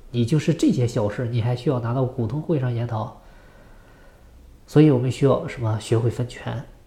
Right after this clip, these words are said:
啊，学会分权。它的一个逻辑哈，是：股东会推举产生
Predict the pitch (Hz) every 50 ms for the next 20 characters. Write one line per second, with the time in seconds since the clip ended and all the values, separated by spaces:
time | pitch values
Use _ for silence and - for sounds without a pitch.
0 | - - - - - - - - - - 110 117 110 95 92 - - 131 143 147
1 | 120 - - 113 104 - - 110 113 123 - - - - 160 196 196 180 180 185
2 | 170 - 120 147 - 185 143 110 110 101 92 - 120 107 - 120 113 107 143 196
3 | 208 - 175 127 - - - - 151 139 135 117 107 101 95 - - - - -
4 | 104 95 - 113 113 110